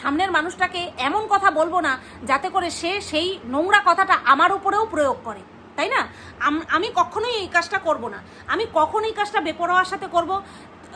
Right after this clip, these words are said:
আমি সামনের মানুষটাকে দেখতে পাচ্ছি যে আমি যেটা বলছি সে কিন্তু সেটা নয় বা সে সেই কাজটা করেনি,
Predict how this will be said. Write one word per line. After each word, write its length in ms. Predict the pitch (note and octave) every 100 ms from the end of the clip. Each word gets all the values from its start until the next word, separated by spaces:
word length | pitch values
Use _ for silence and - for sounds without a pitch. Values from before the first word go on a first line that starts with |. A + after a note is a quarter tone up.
| -
আমি 200 | E4+ A4 B4 - -
সামনের 340 | - D4 D#4 G#4
মানুষটাকে 460 | F4+ F#4 A4 A4
দেখতে 300 | D4+ F#4+ -
পাচ্ছি 480 | A4 F#4 - G4+ A#3+ - - -
যে 240 | D4+ F#4+ F4+ - - -
আমি 240 | C4 D4+ F4+
যেটা 220 | E4+ F#4
বলছি 300 | D4+ E4 A#4
সে 160 | E4
কিন্তু 260 | D#4+ F#4 G4
সেটা 280 | F#4 F4 F#4
নয় 240 | D4+ D4
বা 140 | - C4+
সে 160 | D#4
সেই 160 | D4+ D#4+
কাজটা 280 | D4 C#4+ F4
করেনি, 440 | B3+ D4+ F4